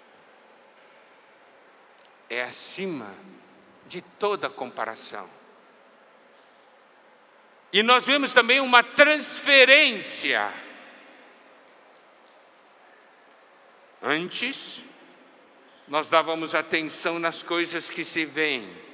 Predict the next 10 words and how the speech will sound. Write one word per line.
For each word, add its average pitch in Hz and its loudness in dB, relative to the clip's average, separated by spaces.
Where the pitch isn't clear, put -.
Agora, 123 -4
nós 131 -4
damos 135 -6
atenção 127 -6
nas 123 -8
coisas 131 -8
que - -14
se 120 -10
não 139 -8
veem. 90 -16